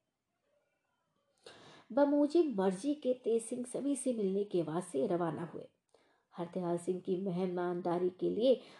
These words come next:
राजा ने जीत सिंह को हुक्म देकर दरबार बर्खास्त किया। सभी के मिलने के बाद तेज सिंह कुंवर वीरेंद्र सिंह के कमरे में गए।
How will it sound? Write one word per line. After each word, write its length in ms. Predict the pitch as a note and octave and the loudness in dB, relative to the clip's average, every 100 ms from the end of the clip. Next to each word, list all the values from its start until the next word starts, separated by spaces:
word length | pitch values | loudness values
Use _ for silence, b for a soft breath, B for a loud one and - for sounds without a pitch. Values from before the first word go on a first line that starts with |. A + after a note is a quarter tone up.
| B C#4+ | B 0
राजा 280 | D4+ E4+ | 2 4
ने 160 | E4 D#4+ | 2 2
जीत 280 | A#3 G#3 A#3+ | -2 -4 -6
सिंह 220 | - C#4 | -6 -8
को 140 | - | -4
हुक्म 360 | A#3+ F3 B3 A#3 | -2 -2 -2 -2
देकर 440 | F#3+ E3+ F#3+ G#3 A#3 | 0 0 0 -4 -4
दरबार 360 | F#3+ G3 F3+ G#3 | -4 -2 -2 -2
बर्खास्त 520 | F3 F3 F#3+ - - | -4 -4 -8 -10 -10
किया। 180 | - - _ _ _ _ b b b b - | -10 -10 _ _ _ _ b b b b -4
सभी 220 | F#3 F#3+ | 0 0
के 180 | F#3+ F#3+ | 0 -2
मिलने 340 | G3 F3+ F#3 | -2 -2 -2
के 200 | F3 F3+ | -2 -2
बाद 240 | F3 G3 A#3 B B B - | 0 -2 -4 B B B -4
तेज 200 | D#4 D#4+ | -2 0
सिंह 240 | E4 E4+ D#4+ | 0 -2 -2
कुंवर 220 | A#3 C4+ | -4 -4
वीरेंद्र 380 | B3 F#3+ C4+ C#4 | -2 0 0 0
सिंह 140 | A#3+ | -6
के 140 | A3 A#3 | -2 -4
कमरे 340 | D#3 F3 F3+ | -2 -2 -2
में 140 | F3+ | -2
गए। 200 | F3 C3+ | -4 -6